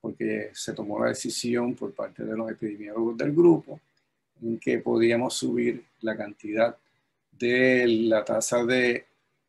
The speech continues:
de activos, porque no veíamos ningún cambio en las unidades de intensivo. Y podemos ver aquí que estamos en, eh, color amarillo, pero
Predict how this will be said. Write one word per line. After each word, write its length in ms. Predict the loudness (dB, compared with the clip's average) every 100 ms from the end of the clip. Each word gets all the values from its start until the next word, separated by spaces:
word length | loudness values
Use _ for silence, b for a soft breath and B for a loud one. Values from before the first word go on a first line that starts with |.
| _ _ -20 0
de 120 | 0
activos, 580 | 4 8 8 8 6 -2 _ _ _ _ _ _ -12
porque 300 | -12 -8 -6
no 240 | -4 0
veíamos 420 | 0 2 2 2
ningún 520 | 0 0 0 0 0 -6 _ _ _
cambio 560 | -2 0 0 2 0
en 320 | -2 -6 -8 -8
las 240 | -8 -6
unidades 360 | -4 -2 -4 -2
de 80 |
intensivo. 600 | -4 0 0 0 0 -2 -8 B B B B
Y 120 | 2
podemos 360 | 6 8 6
ver 140 | 8 6
aquí 300 | 6 4 2
que 100 | 0
estamos 480 | -2 -2 -2 -4 -8
en, 400 | -6 -6 -10 -14 _ _
eh, 320 | -4 -4 -6 -6
color 280 | -6 -4
amarillo, 640 | 0 2 6 8 8 4 0
pero 440 | 2 6 6 4